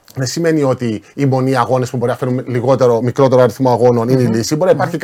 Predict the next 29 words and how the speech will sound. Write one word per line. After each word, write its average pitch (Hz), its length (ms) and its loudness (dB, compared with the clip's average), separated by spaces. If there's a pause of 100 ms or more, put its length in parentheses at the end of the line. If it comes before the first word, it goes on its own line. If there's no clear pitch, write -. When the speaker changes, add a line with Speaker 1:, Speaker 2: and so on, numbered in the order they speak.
Speaker 1:
κάτι 110 140 -4
άλλο, 160 260 -2
στο 160 140 -6
κάτω-κάτω, 175 480 -4 (280)
ας 120 240 -4
δούμε 180 300 -2
πρακτικές 165 480 -8
από 170 60 -8
το 151 80 -10
εξωτερικό. 127 540 -6
Speaker 2:
Ναι. 180 340 -2
Speaker 1:
Εμ, 113 840 -8 (160)
ας - 120 -8
τα 123 220 -6
καταγράψει 123 420 -6
κάποιος 165 260 -6
και 175 60 -8
ας 160 60 -8
προτείνει. 139 340 -2 (960)
Ας 113 180 -6
φτιάξουμε 156 500 -4
μια 175 200 -2
δομή 147 200 0
η 151 60 2
οποία 139 300 -2
θα 117 140 -4
δίνει 135 200 0
τη 120 100 -4
δυνατότητα 104 720 -10